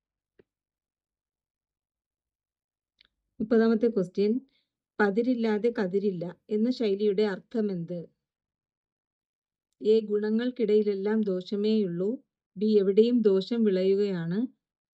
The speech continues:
സി ദോഷമില്ലാതെയും ഗുണമുണ്ട്, ഡി ഗുണങ്ങൾക്കിടയിൽ ദോഷവും കാണും. ആൻസർ എന്താണ്?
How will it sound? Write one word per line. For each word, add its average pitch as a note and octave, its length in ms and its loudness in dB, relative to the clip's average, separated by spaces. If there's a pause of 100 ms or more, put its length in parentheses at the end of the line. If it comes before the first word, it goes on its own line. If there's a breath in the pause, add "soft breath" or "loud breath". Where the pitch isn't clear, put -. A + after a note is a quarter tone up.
സി A#3+ 80 0
ദോഷമില്ലാതെയും G#3 1000 4
ഗുണമുണ്ട്, F#3 560 0 (800)
ഡി G#3 200 4 (220)
ഗുണങ്ങൾക്കിടയിൽ G#3+ 840 4
ദോഷവും G#3 560 2
കാണും. E3+ 380 -4 (3000)
ആൻസർ F#3+ 300 -8
എന്താണ്? G3 340 -2